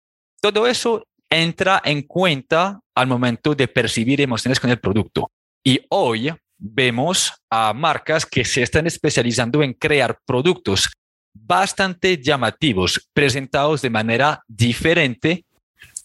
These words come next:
especi-, eso se llama instagrameable, ¿sí?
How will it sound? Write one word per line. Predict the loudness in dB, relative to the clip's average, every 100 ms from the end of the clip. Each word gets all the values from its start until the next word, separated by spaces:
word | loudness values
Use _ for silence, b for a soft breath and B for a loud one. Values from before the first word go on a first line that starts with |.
| _
especi-, | 0 0 0 -2 -2
eso | -2 0
se | 0
llama | 0
instagrameable, | 0 0 0 0 0 2 2 0 -2
¿sí? | -2 -2